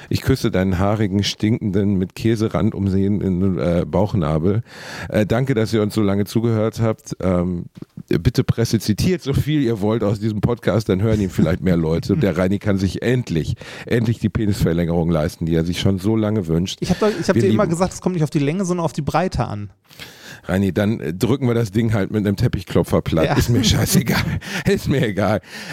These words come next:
Speaker 1: Ähm, äh, Song habe ich schon in die Playlist
Speaker 2: Oh, was
Speaker 1: gelegt. Ein
Speaker 2: denn?
Speaker 1: wunderschöner Song, habe ich wieder vergessen. Aber er ist wirklich wunderschön.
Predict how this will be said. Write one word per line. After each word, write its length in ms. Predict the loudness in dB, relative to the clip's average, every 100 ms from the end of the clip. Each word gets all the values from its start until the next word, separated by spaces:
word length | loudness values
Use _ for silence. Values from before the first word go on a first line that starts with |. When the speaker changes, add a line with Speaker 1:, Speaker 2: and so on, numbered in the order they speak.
| -4
Speaker 1:
Ähm, 360 | 0 0 0 -2
äh, 380 | -2 -2 0 -2
Song 320 | -2 -2 0
habe 140 | 0 0
ich 60 |
schon 100 | 0 0
in 40 |
die 80 | 0
Playlist 480 | 0 0 0 -2 0
Speaker 2:
Oh, 60 | 2
was 240 | 2 2
Speaker 1:
gelegt. 20 |
Ein 140 | 0 2
Speaker 2:
denn? 60 |
Speaker 1:
wunderschöner 600 | 2 2 0 0 0 2
Song, 300 | 0 0 0 0
habe 160 | 0
ich 80 | 0
wieder 160 | 0 2
vergessen. 420 | 2 0 0 0
Aber 180 | 0 0
er 60 |
ist 140 | 0 -2
wirklich 260 | -2 -2
wunderschön. 640 | 0 0 0 0 0 0